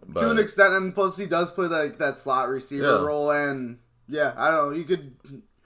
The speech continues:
Speaker 1: I think it's possible to play bigger than your position, though.
Speaker 2: Yeah.
Speaker 1: You know what I mean?
Speaker 2: Yeah.
Speaker 1: So
Speaker 2: Well, I mean, they're both good, sizable receivers. Uh, both can play literally the X, Y, Z, whatever you want 'em to do.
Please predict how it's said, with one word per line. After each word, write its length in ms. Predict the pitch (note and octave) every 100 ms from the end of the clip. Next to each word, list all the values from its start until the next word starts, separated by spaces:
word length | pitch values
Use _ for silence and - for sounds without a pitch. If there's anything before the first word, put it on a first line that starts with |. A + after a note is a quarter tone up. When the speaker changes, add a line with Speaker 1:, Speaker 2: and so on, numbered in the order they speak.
| _
Speaker 1:
I 60 | A2
think 200 | A#2 E3
it's 100 | D#3
possible 460 | - A#2 A2+ A2 G#2
to 40 |
play 200 | F#2 G#2
bigger 260 | F#2 F#2+ F#2
than 160 | F2 F2
your 100 | D#2+
position, 400 | E2+ E2 E2 E2
though. 200 | D#2 D#2 _ _ _ - -
Speaker 2:
Yeah. 320 | E3 B2+ G#2 - -
Speaker 1:
You 80 | F#2+
know 60 |
what 40 | F#2
I 40 | F#2+
mean? 120 | F#2+ _ _ -
Speaker 2:
Yeah. 280 | C#3+ A#2
Speaker 1:
So 460 | F2+ F#2+ E2+ D#2+ D#2
Speaker 2:
Well, 160 | F#3+ G#3+
I 20 |
mean, 160 | A3 A3
they're 80 | G3+
both 300 | B3 C4 D#3+
good, 220 | G#3+ G#3+
sizable 540 | - C3+ D3+ D#3 F3
receivers. 800 | D#3+ C#3+ - C#3+ C3 C3 C3 - _
Uh, 320 | - C3 B2+ B2+
both 300 | D#3 D#3+ F3
can 140 | F3
play 600 | F3+ D#3+ D#3+ D3+ C3 - _ - G#2+ C#3
literally 400 | E3 E3 D#3+ D#3
the 140 | C#3+ C#3+
X, 240 | D3 -
Y, 320 | C#3 C3+ C#3
Z, 320 | A#2+ A#2 C3+ C3+
whatever 320 | C3 C3+ C#3+
you 120 | B2+
want 240 | A2+ A#2+ A#2+
'em 40 | A2+
to 100 | G2+
do. 360 | F#2 A2+ F#2